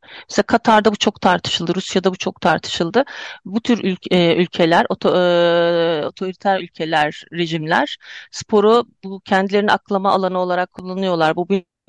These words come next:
dokuz yüz otuz altı Berlin Olimpiyatlarından bugüne geliyor. Belki Yavuz'la konuşmuşsunuzdur Burcu.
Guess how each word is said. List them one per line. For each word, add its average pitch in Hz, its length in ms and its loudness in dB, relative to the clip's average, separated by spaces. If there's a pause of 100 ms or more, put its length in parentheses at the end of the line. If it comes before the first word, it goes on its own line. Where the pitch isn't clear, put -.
dokuz 202 200 -4
yüz - 40 -16
otuz 185 240 -6
altı 190 240 2
Berlin 202 180 4
Olimpiyatlarından 190 760 -2
bugüne 190 260 -4
geliyor. 190 280 -2
Belki 170 300 0
Yavuz'la 180 480 0
konuşmuşsunuzdur 170 840 -6
Burcu. 156 340 -4